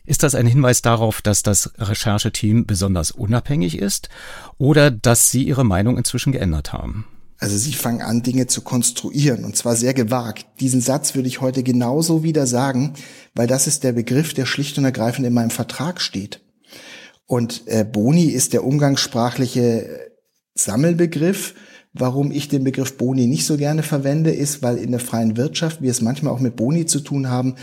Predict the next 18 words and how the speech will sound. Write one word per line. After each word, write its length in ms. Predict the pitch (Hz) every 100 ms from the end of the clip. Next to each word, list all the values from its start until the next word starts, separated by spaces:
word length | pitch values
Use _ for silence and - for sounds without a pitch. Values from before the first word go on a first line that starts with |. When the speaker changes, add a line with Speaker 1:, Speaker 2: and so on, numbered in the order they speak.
| - -
Speaker 2:
hinter 280 | - 127 123
denen 200 | 123 131
gar 160 | 127 123
keine 240 | 127 127
Leistung 560 | 113 104 175 - 123 113
liegt, 380 | 120 175 - - - -
sondern 380 | - 123 123 127
nur 280 | 135 143 139
gewisse 400 | 127 135 - 120
Gesamtumstände, 1000 | 113 123 175 135 110 - 104 92 - -
aber 180 | 107 117
nicht 220 | 131 -
gewisse, 320 | 127 123 -
äh, 260 | 62 - 117
nicht 240 | 127 -
Leistungen 540 | 104 123 135 131 127
einzelner 460 | - 110 - 131 120
Personen. 640 | 127 110 120 123 101 104